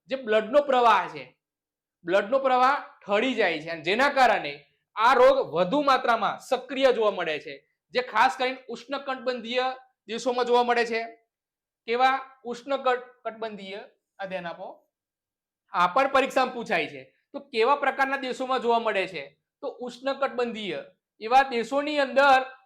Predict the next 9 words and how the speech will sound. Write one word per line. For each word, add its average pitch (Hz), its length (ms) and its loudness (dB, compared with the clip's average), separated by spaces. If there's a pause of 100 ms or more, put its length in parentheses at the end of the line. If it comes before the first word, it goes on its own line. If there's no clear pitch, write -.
(140)
આ 247 180 6
રોગ 269 260 8
છે 214 380 -4
તે 247 60 -2
વધુ 190 400 0
માત્રામાં 214 420 0
જોવા 175 200 -4
મળે 147 280 -12
છે. 139 220 -20